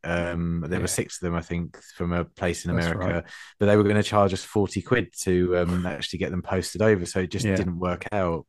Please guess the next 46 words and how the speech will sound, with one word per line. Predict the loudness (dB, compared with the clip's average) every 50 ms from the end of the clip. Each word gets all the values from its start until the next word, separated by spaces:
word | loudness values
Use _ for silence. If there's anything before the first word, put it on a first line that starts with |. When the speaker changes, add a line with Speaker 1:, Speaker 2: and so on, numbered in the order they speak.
| _ -8
Speaker 2:
No. | -6 -6 -6 -8 -10 -16 _ _ _ _ _ _ _ _ _ _ _ _ _ -8
Speaker 1:
No. | -6 -4 -4 -4 -6 -8 _ -6
Speaker 2:
No, | -6 -4 -4
it's | -4 -6
a | -8
shame | -4 -2 0 0 0 0 -2 -6 -10 _
because | -6 -2 0 0 0
you | 2 2
can | 4 4 4 4
pick | 2 0 -2 -2
things | -2 -2 -2 0 2
up | 0 0 0 _ _ -14
so | -4 0 2 2
much | 2 2 -2 -2
cheaper | -2 0 0 0 0 -2 -4
in | -2 -4 -4 -6 -4
different | -4 -4 -2 -4 -4 -2
Speaker 1:
Mm. | 0
Speaker 2:
countries, | 2 2 2 0 0 -2 -2 -4 -6 -8
it | -8
seems. | -6 -6 -4 -4 -4 -6 -8 -10
Speaker 1:
Mm. | -12 -14 -16 -20 _ _ _ _ _ _ _ _ -20 -20 -18
Speaker 2:
So, | _ -12 -12 -12 -14 -18 -20 _ _
Speaker 1:
Yeah, | 6 8 8 8 8
I, | 8 8
Speaker 2:
yeah. | 6 6
Speaker 1:
I |
really | 6 6 8 8 8 6
sh-, | 4 0 -6 -6 -6 -4 -2 -4 -4
<laughs> | -4 -8 -18 -12 -2
problem | 2 4 6 6
is | 8 8
I'm | 8 8 6
on | 6
holiday, | 4 4 4 6 8 8 6 6 4 4 4 4 2
and | 2 2
I, | 2 2
when | 2 4 4
I'm | 4 4 4
in | 4 4 2
the | 0 -4
States, | -6 -6 -2 -2 -2 0 0 0
I | 0
should | 2 2 2 4
really | 6 6 6 6 4 2
spend | 0 -2 -2 0 0 0 -2 -6